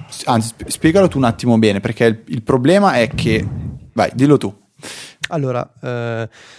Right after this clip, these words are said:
Speaker 2: Mountain Lion, come hai detto tu, introduce il Notification Center preso direttamente da I O S five. E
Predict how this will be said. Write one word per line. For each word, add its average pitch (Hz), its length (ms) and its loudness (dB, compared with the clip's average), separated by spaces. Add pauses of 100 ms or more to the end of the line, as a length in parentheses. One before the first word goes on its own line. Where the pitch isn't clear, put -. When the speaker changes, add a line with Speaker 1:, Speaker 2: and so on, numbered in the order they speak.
(180)
Speaker 2:
Mountain 143 400 0
Lion, 151 540 2
come 135 180 -2
hai 131 60 2
detto 135 220 2
tu, 135 300 2
introduce 123 720 0
il 113 320 2
Notification 117 640 -2
Center 107 460 -2
preso 110 540 0
direttamente 110 520 0
da 98 560 -2 (100)
I 107 120 2
O 107 100 2
S - 100 -6
five. 110 460 -2 (520)
E 120 880 2